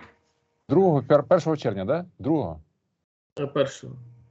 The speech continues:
Speaker 1: А коли ви заходили на цю посаду, ви тоді сказали, що ви родом з Авдіївки, а в місті живуть ваші рідні.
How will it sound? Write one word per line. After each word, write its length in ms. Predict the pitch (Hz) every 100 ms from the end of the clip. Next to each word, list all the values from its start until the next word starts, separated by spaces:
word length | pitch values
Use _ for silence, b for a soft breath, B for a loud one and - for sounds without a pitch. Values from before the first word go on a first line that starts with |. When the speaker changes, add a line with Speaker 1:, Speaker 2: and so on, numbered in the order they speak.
| _ _ _ _ b b
Speaker 1:
А 200 | 113 123
коли 340 | 110 - 180
ви 100 | 208
заходили 440 | 175 185 214 185 180
на 40 |
цю 100 | 165
посаду, 500 | - 165 214 220 160
ви 100 | 143
тоді 260 | 175 151 160
сказали, 600 | - 170 147 156 113 98
що 340 | 90 - 131 117
ви 140 | 131
родом 280 | 135 123 113
з 60 |
Авдіївки, 600 | 117 110 170 202 170 127
а 200 | 117 107
в 100 | 101
місті 260 | 131 143 107
живуть 300 | 101 101 92
ваші 320 | 110 143 160
рідні. 500 | 131 123 120 113 107